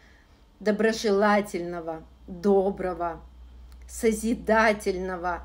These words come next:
отношения между людьми. Как они здоровались, обнимались, какие они вещи говорили.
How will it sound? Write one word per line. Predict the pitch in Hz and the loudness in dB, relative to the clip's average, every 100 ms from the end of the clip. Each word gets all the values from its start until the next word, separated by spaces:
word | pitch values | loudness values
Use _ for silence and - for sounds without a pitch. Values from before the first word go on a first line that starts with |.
| - | -4
отношения | 214 214 214 220 - 247 220 214 196 | -4 -2 -4 -4 0 2 4 4 2
между | 180 175 160 175 | -2 -6 -6 -6
людьми. | 170 156 156 165 160 156 - - - - | -6 -8 -10 -10 -10 -12 -16 -18 -20 -6
Как | 233 233 | -6 0
они | 254 240 | 2 2
здоровались, | 208 233 220 226 185 180 170 | 2 2 4 2 0 -4 -4
обнимались, | 220 226 233 208 202 202 165 165 | -4 0 0 0 0 0 -4 -10
какие | - 202 240 | -16 -2 0
они | 233 233 | 2 0
вещи | 165 208 214 - 180 | -2 -2 -2 -4 -10
говорили. | 175 180 175 165 | -8 -6 -6 -8